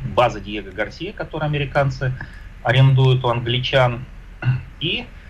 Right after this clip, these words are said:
ну, это тут ещё англичане примешиваются. А вот, э, если мы берём Гуам, то есть то-, тоже крупную военно-морскую авиационную базу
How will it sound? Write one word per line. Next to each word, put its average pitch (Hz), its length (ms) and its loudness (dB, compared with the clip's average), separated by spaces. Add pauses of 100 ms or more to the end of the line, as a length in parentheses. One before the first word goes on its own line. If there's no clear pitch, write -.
(120)
ну, 180 140 4
это 139 160 2
тут 170 180 0 (280)
ещё 139 200 2
англичане 139 520 0 (360)
примешиваются. 107 680 -2
А 120 120 4
вот, 135 220 2
э, 120 280 4
если 131 280 -4
мы 135 120 2
берём 131 340 4
Гуам, 170 440 4 (340)
то 117 60 -6
есть 113 140 -6
то-, 139 180 0
тоже 127 260 0
крупную 127 400 -2
военно-морскую 110 640 0
авиационную 101 460 -4
базу 92 380 0